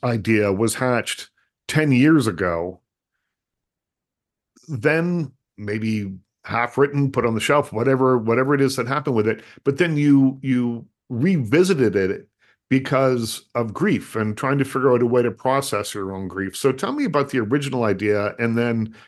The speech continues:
kind of the machinations of how it became Twenty-seven Minutes, the book that is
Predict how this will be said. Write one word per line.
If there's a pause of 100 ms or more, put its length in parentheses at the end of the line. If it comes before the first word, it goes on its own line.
kind
of
the
machinations
of
how
it
became (260)
Twenty-seven
Minutes,
the
book
that
is